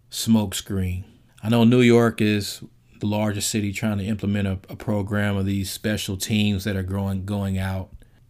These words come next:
And they even had to admit it's only happening in a small segment of the city. And I would venture to say a small operating time, because those officers that work in the wee hours of the night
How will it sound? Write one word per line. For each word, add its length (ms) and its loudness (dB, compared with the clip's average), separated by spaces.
And 260 0
they 120 4
even 300 4
had 280 -2
to 80 -2
admit 400 -2
it's 180 -4
only 260 -2
happening 400 -4
in 60 0
a 40 -2
small 420 -2
segment 480 -4
of 100 -4
the 80 -6
city. 480 -4
And 240 -2
I 100 2
would 120 0
venture 320 0
to 80 -4
say 540 -2
a 120 -6
small 720 0
operating 600 0
time, 580 -6
because 380 0
those 240 2
officers 540 0
that 120 0
work 240 2
in 80 2
the 80 -2
wee 220 4
hours 340 -2
of 80 -4
the 80 -2
night 400 -2